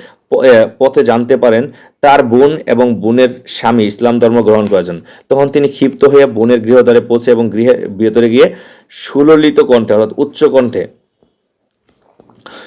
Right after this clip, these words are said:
কোরআন পাঠ শুনতে পান, অর্থাৎ তার এই বোনের বাড়ি থেকে কি কোরআনের পাঠ শুনতে পান, কোরআন পড়তে।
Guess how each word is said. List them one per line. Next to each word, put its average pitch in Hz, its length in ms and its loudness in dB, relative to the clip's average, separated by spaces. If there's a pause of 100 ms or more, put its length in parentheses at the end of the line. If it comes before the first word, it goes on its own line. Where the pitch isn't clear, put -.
(280)
কোরআন 175 380 2
পাঠ 127 140 0 (500)
শুনতে 131 360 -4
পান, 92 180 -2
অর্থাৎ 117 220 0
তার 123 160 2 (380)
এই 131 140 4
বোনের 120 420 2
বাড়ি 110 500 0
থেকে 143 180 -2
কি 143 220 -10
কোরআনের 135 400 -2
পাঠ 107 280 -6
শুনতে 107 220 -8
পান, 98 140 -2
কোরআন 123 320 0
পড়তে। 104 380 -2